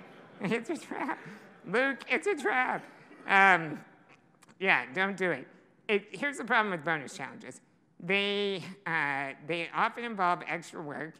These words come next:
You probably have to do more data import. You gotta do, write some extra U I code. And here's the insidious part. When you read it, you think, "Oh,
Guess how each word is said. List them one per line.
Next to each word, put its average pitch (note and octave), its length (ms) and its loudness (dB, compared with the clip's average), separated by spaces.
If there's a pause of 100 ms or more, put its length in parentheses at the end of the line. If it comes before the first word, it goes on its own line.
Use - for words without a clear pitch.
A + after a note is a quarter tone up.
(380)
You D3 120 -6
probably F3+ 260 2
have F#3 140 -2
to F#3 80 -10
do E3+ 140 -4
more E3 300 0
data E3+ 440 -2
import. F#3 540 -2
You E3 100 -4
gotta D3 200 -6
do, D3+ 120 -8
write D#3 260 -6
some D#3+ 140 -6
extra D#3+ 340 -6
U D#3 240 -4
I E3 300 0
code. E3 380 -2 (460)
And B2+ 100 -12
here's A3+ 280 -4
the F3 300 -4
insidious C3+ 720 -6
part. C#3 340 -8 (380)
When D3+ 160 -4
you D3 120 -6
read B3 300 -4
it, D#3+ 180 -2
you C#3+ 120 -8
think, C#3+ 420 -8 (180)
"Oh, E3 440 0